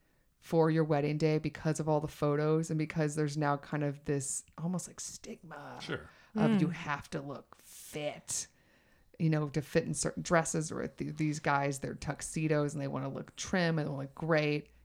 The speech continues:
Speaker 1: I mean, how often do you hire professional photographers
Speaker 2: Yeah.
Speaker 1: for yourself? I get it. But man,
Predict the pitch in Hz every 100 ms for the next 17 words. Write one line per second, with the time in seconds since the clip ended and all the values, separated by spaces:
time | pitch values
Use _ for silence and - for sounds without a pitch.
0 | - 233 233 294 294 302 208 165 170 165
1 | 151 147 - 143 147 139 131 135 - 143
2 | 131 135 - - - - 180 160 - 139
3 | 208 - - _ - - - - - -
4 | 170 156 151 165 151 139 147